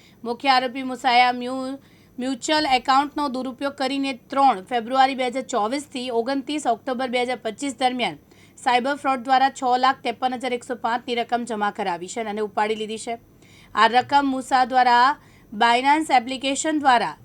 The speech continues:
યુ એસ ડી ટી ખરીદીને તેના ટી આર સી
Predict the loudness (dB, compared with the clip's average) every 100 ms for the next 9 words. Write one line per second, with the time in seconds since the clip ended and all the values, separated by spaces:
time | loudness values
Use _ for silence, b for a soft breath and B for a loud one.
0 | -10 -4 0 0 -2 -6 -4 -6 -2 -2
1 | -2 -4 -4 -4 0 2 2 0 b b
2 | b -4 4 6 6 4 -6 -6